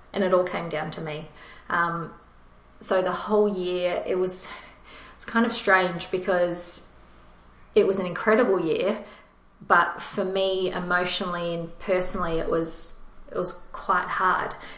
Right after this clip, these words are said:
because I was letting the opinions maybe, um, of other people, 'cause in this type of business, I,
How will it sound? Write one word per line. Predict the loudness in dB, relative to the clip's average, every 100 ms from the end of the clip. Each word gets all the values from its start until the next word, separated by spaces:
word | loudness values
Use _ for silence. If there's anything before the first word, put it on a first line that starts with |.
| -4
because | 0 2 6
I | 6
was | 6 4
letting | 2 2 2 -2 -6 -8 -12 -18 -20 -20 -20 -20 -10 0
the | 2 2 0 -2 -6 -14 -20 -20 -18 -18 -18 -18 -18 -20 -20 -12 -10 -8 -10 -12 -12 -8 -8
opinions | -6 0 2 4 4 2 2
maybe, | 0 0 -2 -4 -6 -10 -4
um, | 2 4 4 0 -4 -10 -14 -18 -20 -20 -20 0
of | 2 2 -4 0
other | 2 4 2
people, | 0 0 0
'cause | 0 0
in | 2
this | 0
type | 0 0 0
of |
business, | -2 -2 -2
I, | 2